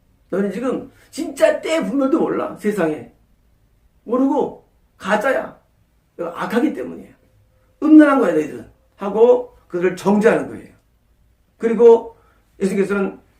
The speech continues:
결론을 말씀해 주십니다. 선지자 요나의 표적 외에는.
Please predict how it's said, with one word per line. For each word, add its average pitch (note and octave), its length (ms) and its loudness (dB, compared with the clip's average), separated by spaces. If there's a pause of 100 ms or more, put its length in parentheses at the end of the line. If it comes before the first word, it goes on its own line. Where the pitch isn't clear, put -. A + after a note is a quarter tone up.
결론을 G#3 300 0
말씀해 F3 260 0
주십니다. E3+ 600 -6 (680)
선지자 A3+ 580 2
요나의 G#3 580 2
표적 A3 400 -6
외에는. D3 480 0